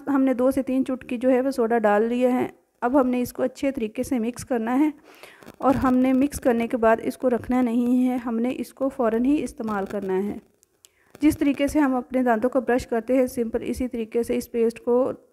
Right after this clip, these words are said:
ब्रश के ऊपर लगाएं और अपने दांतों के ऊपर हल्के हाथों से आपने इसको ब्रश करना है दो से तीन मिनट तक।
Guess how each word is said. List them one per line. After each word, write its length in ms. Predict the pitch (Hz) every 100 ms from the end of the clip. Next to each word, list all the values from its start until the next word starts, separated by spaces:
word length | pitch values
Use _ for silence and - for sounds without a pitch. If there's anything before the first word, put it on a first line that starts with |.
| -
ब्रश 220 | 214 233
के 120 | - 254
ऊपर 240 | 240 240
लगाएं 400 | 226 220 208 233
और 180 | - 220
अपने 300 | 226 247 254
दांतों 320 | 220 202 226
के 140 | 254 -
ऊपर 320 | 214 233 233 - - -
हल्के 280 | 240 240 269
हाथों 320 | 240 233 226
से 140 | 233
आपने 460 | - - 185 220 220
इसको 440 | - 214 - 262 320 - - - - _ _ _
ब्रश 280 | 226 247 269
करना 360 | - 247 240 240
है 220 | 262 254 226
दो 180 | 240 240
से 160 | 269
तीन 240 | 262 226 254
मिनट 280 | 262 254
तक। 280 | - 240 240